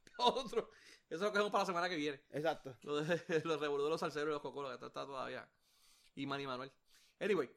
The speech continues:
Speaker 1: eh,
Speaker 2: Vaya, ese sí que tenía
Speaker 1: sí,
Speaker 2: una
Speaker 1: sí,
Speaker 2: nota
Speaker 1: sí,
Speaker 2: buena,
Speaker 1: una
Speaker 2: ¿viste?
Speaker 1: nota buena, tío, muchacho, de verdad que se metió de todo. Una pena, mano, pero
Speaker 2: El que me diga a mí que estaba borracho,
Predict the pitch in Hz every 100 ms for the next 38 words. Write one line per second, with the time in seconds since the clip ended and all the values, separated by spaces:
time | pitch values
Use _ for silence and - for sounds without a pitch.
0 | - - - 185 185 175 165 147 131 131
1 | 135 127 120 131 139 147 156 123 127 135
2 | 139 139 139 139 135 143 135 131 143 127
3 | 135 139 135 151 127 143 151 - - -
4 | 101 107 110 131 143 143 135 143 131 127
5 | _ _ - - - _ _ 147 156 156
6 | 139 131 127 120 - 143 175 156 - 165
7 | 143 143 147 175 185 190 185 185 180 175
8 | 180 147 190